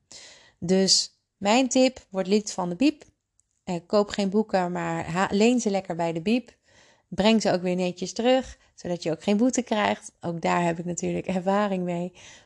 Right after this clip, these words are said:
Maar het brengt je heel veel meer dan dat. Het laat je dromen, maar ook als je dingen wil ontdekken, zoals ik, misschien wil je groeien, eh, wil je meer we-, te weten komen o-, over bepaalde onderwerpen. Maakt eigenlijk niet uit waarover.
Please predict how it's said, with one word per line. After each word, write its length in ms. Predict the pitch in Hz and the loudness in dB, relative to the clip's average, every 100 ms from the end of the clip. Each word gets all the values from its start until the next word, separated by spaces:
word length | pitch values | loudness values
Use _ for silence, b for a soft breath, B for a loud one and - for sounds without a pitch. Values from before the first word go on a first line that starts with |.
| B | B
Maar 200 | 175 175 | -4 -4
het 180 | - 170 | -4 -4
brengt 380 | 170 185 196 190 | 0 2 2 0
je 60 | |
heel 280 | 170 170 175 | -2 0 0
veel 180 | 170 165 | -2 -6
meer 220 | 165 165 | -4 -4
dan 200 | 156 156 | -4 -6
dat. 260 | 156 160 - | -4 -6 -8
Het 120 | 147 | -6
laat 260 | 175 170 - | -2 -2 -2
je 100 | 180 | 0
dromen, 680 | 185 202 240 254 214 208 208 b b - | 4 6 6 4 2 -2 -6 b b -10
maar 200 | 175 - | -8 -6
ook 280 | - 214 220 | 0 0 0
als 280 | - 185 185 | -4 -6 -6
je 100 | 190 | -6
dingen 320 | 190 196 185 | -4 -2 -4
wil 160 | 175 170 | -6 -6
ontdekken, 680 | 160 151 190 202 196 196 - b | -6 0 0 0 -4 -4 -8 b
zoals 200 | - 160 | -12 -6
ik, 140 | 160 196 | -2 -2
misschien 300 | 185 - 165 | -2 -2 -2
wil 80 | 160 | -2
je 160 | 160 | -2
groeien, 640 | - 240 277 262 233 233 - | -2 2 4 4 2 -2 -6
eh, 100 | - 175 170 165 | -12 -10 -8 -8
wil 140 | 175 | -6
je 120 | 175 175 | -4 -2
meer 220 | 196 208 | 0 0
we-, 160 | 196 | 0
te 140 | - 185 | -4 0
weten 300 | 202 208 180 | 2 2 0
komen 360 | 180 175 175 | -2 -2 -2
o-, 180 | - 175 | -6 -6
over 280 | - 185 170 | -4 -6 -4
bepaalde 500 | 165 165 185 175 175 | -8 -4 -2 0 0
onderwerpen. 540 | - 247 214 202 202 | 0 0 2 0 0
Maakt 220 | 202 240 - | -2 -4 -2
eigenlijk 400 | 277 285 262 233 | -2 -2 0 0
niet 180 | 214 | 0
uit 260 | - 262 240 | -2 -4 -2
waarover. 840 | 202 214 247 220 226 226 165 147 | 0 0 0 0 -2 -2 -4 -6